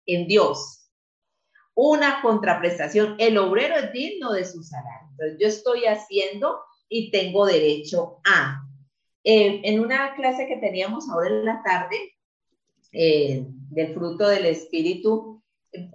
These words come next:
colocaba yo en el, en el, en el chat, bueno, ¿y dónde dice la palabra que yo tengo derecho a, o que yo merezco algo diferente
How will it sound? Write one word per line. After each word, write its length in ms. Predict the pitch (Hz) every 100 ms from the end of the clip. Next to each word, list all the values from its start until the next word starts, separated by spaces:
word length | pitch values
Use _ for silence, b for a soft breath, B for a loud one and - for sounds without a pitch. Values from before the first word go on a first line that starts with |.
| _
colocaba 560 | 214 196 202 190 208
yo 80 | 220
en 120 | 214
el, 200 | 214 214
en 100 | 202
el, 240 | 175 160 160
en 120 | 180
el 140 | 170 160
chat, 380 | - 190 165 -
bueno, 380 | 220 240 175 -
¿y 280 | 202 190 - 185
dónde 360 | 220 226 240
dice 340 | 254 254 254 247
la 200 | 233 202
palabra 520 | 151 147 165 175 175 196 - _ _ _ -
que 180 | 208
yo 180 | 185 185
tengo 320 | 220 214 214
derecho 540 | 196 156 156 156 - 185
a, 500 | 190 190 127 135 -
o 140 | - 180
que 160 | 269
yo 160 | 196 175
merezco 760 | 190 208 208 214 - - 202 -
algo 420 | 202 220 214 226
diferente 960 | 214 - 160 156 165 202 202 277 -